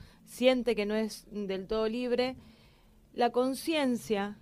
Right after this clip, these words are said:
que uno a-, asume de esas situaciones y hasta dónde puede y hasta dónde no, también es parte de la libertad. O sea, ser consciente de que esto no se puede por determinado momento y no quedarse enganchado en el, en, en el no poder,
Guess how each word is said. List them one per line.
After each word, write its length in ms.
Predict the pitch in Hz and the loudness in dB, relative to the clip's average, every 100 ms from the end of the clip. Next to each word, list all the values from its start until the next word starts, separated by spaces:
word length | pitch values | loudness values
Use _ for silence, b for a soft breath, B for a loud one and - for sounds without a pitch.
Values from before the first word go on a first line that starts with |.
| - - | -14 -2
que 140 | 208 | 0
uno 440 | 220 220 208 208 | 2 2 0 -2
a-, 340 | 190 - - 185 | -6 -8 -8 -8
asume 540 | - 202 - 294 262 | -6 -8 -4 -2 0
de 60 | 220 | 0
esas 200 | 214 202 | -2 -6
situaciones 640 | 190 196 180 240 214 190 | -6 -6 -4 -4 -4 -6
y 40 | 185 | -10
hasta 160 | 202 | -8
dónde 320 | 202 220 220 | -6 -2 -2
puede 360 | 214 240 240 214 | 0 2 2 2
y 60 | 196 | -2
hasta 220 | 180 214 | -4 -8
dónde 240 | 226 220 | -8 -6
no, 180 | 220 226 | -6 -8
también 300 | 285 311 302 | -8 -4 -2
es 80 | 233 | -2
parte 380 | - 190 185 180 | -2 -4 -2 -4
de 80 | |
la 100 | 170 | -4
libertad. 500 | 165 165 165 - 160 | -6 -6 -8 -10 -10
O 40 | 165 | -8
sea, 180 | 190 175 | -6 -2
ser 220 | 247 254 | -2 0
consciente 840 | 233 226 - 285 240 202 185 180 b b b b | 0 -2 -2 -2 0 -2 -4 -6 b b b b
de 120 | 208 | 0
que 80 | 233 | 0
esto 200 | 233 247 | -2 -4
no 100 | 269 | -4
se 160 | 269 233 | -6 -4
puede 300 | 262 269 247 | 2 2 2
por 140 | 220 | 0
determinado 560 | 214 208 214 226 262 240 | 0 0 0 2 2 0
momento 580 | 226 247 226 214 196 | 0 -2 -2 -2 -4
y 140 | 202 190 | -4 -4
no 180 | 214 220 | -4 -2
quedarse 420 | 226 226 233 247 | -2 -2 -2 -6
enganchado 640 | 214 196 202 254 262 247 | -6 -8 -8 -4 -2 -2
en 120 | 214 | -4
el, 260 | 196 185 180 b b b b | -6 -8 -12 b b b b
en, 720 | 190 190 185 185 185 180 180 - | -6 -4 -2 -4 -8 -10 -14 -12
en 160 | 202 196 | -8 -4
el 180 | 208 220 | -2 0
no 140 | 247 | 0
poder, 460 | 247 247 240 233 | 2 4 4 2